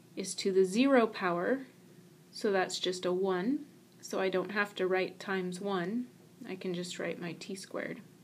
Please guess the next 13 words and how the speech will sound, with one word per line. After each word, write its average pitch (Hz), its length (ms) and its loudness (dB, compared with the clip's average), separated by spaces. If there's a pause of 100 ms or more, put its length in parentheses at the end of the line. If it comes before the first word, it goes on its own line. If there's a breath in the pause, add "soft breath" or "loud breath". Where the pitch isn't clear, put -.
(920 loud breath)
Now 233 140 8
the 247 140 12
denominator 254 840 6
becomes 208 680 -2
one 220 260 2
plus 220 300 0
t - 240 -4
squared 185 560 2
quantity 185 480 0
to 180 180 -2
the 175 140 -6
three 175 380 -4
halves. - 600 -8